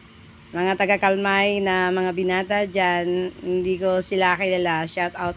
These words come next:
po sa inyo. At sa mga taga-Karaal na aming customer sa video, okay, shout out din po sa inyo. Sa lahat po ng, ano, nakasakayan namin dyan sa motorboat, shout out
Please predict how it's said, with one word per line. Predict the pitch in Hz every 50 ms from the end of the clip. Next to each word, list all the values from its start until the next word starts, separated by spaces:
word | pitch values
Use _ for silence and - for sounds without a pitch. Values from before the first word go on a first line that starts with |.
| - -
po | 180
sa | 180 - -
inyo. | 180 180 175 180 180 170 165 165 160 160 170 160 - - - - - - - - - - - - - - - - - - - - - - - - - - - - - - - - - - -
At | 165 165 165 - -
sa | 190
mga | 175 185 185 185 185 180 180 180 175 175 180 180 165 - -
taga-Karaal | 175 180 185 180 185 185 185 185 196 196 196 196 190
na | 190 185 180 180 180 180 185 185 185
aming | 185 185 185 190 190 185
customer | - 202 214 - - 240 226 214 214 202 196 190 196
sa | 202 - 196 185 180
video, | 170 185 180 160 185 185 175 175
okay, | 160 175 170 165 165 165
shout | - - 180 180 175
out | - 175 175 -
din | 180 175 175
po | - 165 160
sa | -
inyo. | 170 160 160 160 156 160 160 - - - - - - - - - - -
Sa | - 185
lahat | 190 214 -
po | 202
ng, | 202 196 202 202 202
ano, | 196 196 196 202 196 190 190
nakasakayan | 190 180 180 - 202 185 190 190 185 185 190 190
namin | 190 185 185 185 185 185 180
dyan | 185 180 180
sa | - - 180 170 170 170 170
motorboat, | 175 175 165 - 180 175 170 165 170 165 165 - -
shout | - 165 160 - -
out | 165 165